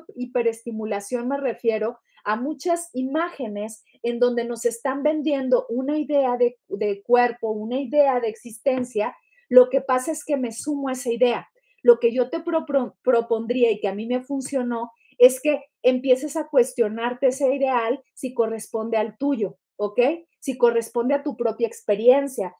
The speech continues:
si corresponde a tu, a tu propio camino de vida. Si tú me dices, eh, que, por ejemplo, tienes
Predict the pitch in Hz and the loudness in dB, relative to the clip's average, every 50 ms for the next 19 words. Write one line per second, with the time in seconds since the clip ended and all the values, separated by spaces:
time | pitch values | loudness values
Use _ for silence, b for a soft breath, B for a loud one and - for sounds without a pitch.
0 | _ _ _ - 254 - - 233 226 226 226 220 - - 233 240 254 254 269 - | _ _ _ -10 -8 0 2 2 2 2 0 -2 0 0 0 2 2 2 2 0
1 | - - 240 247 226 - 233 233 185 - - - 220 233 247 - 247 214 - 254 | 0 0 0 0 0 0 -6 -6 -6 -10 -10 -6 -4 -4 -4 -4 -6 -6 -2 -2
2 | 233 226 - 285 277 262 - 233 226 233 226 233 233 220 214 202 190 196 240 262 | -2 -2 0 -4 -4 0 0 -2 0 -2 -4 -4 -4 -2 0 0 0 0 2 2
3 | 302 247 - - - _ b b b b b b b b - 254 247 - 262 311 | 2 2 2 -2 -6 _ b b b b b b b b -8 -8 -6 -2 -2 -2
4 | 311 349 359 359 359 349 339 - - 240 208 196 - - _ _ _ _ _ 220 | 0 0 2 4 4 4 4 2 0 -2 -2 -2 -6 -12 _ _ _ _ _ -2
5 | 220 220 220 220 214 214 208 202 196 196 196 190 185 - 226 214 214 - 220 220 | 0 0 2 0 0 2 2 2 2 2 0 -2 -2 -4 -6 -6 -2 -2 -2 -2
6 | 220 214 - 294 302 285 277 254 247 269 254 240 233 - 269 233 233 247 254 269 | -2 -2 0 2 2 2 2 -2 -2 -2 -2 -2 -2 2 2 2 2 2 0 -2
7 | 269 - - - | -4 -8 -12 -18